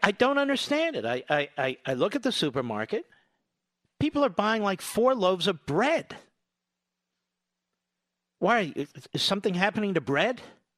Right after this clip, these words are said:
Something happening to our wheat fields? No, nothing's happening. Nothing at all. So some people must think we're gonna have a complete societal breakdown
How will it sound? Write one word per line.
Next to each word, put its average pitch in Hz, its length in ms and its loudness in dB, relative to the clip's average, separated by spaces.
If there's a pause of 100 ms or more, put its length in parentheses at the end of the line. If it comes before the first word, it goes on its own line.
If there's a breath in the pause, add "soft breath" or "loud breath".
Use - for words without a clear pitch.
(420)
Something 208 340 -2
happening 196 400 0
to 180 140 0
our 147 120 4
wheat 165 240 -2
fields? 262 520 -2 (340 soft breath)
No, 320 140 4
nothing's 339 420 0
happening. 160 460 -2 (420)
Nothing 226 300 0
at 302 80 4
all. 359 440 4 (1500)
So 233 140 2
some 277 240 0
people 247 240 0
must 214 240 -2
think 208 140 -2
we're 196 100 0
gonna 185 160 0
have 151 80 0
a 156 60 0
complete 202 640 -4
societal 151 720 0
breakdown 240 560 -2